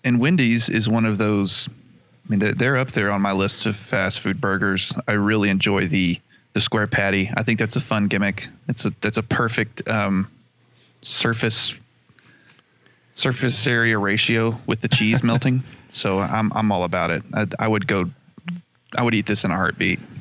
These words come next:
Speaker 2: Dude, I, it's, like, on my list of, like, okay, next time I, I'm going out for just, like, a, a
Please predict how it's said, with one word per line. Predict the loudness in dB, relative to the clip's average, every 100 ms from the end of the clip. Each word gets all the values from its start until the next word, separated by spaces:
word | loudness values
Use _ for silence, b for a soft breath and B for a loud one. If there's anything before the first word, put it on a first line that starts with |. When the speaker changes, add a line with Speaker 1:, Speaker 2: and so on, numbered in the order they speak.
| -6
Speaker 2:
Dude, | -2 0
I, | 0 -2
it's, | 0 0 2
like, | 0 2
on |
my | 2 4
list | 2 2
of, | 2
like, | 2 2
okay, | 2 4
next | 4 2 2
time | 2
I, | 2
I'm | 2 2
going | 4 2 2
out | 2 -2
for | 0
just, | 0 2
like, | 0
a, | 0
a | 0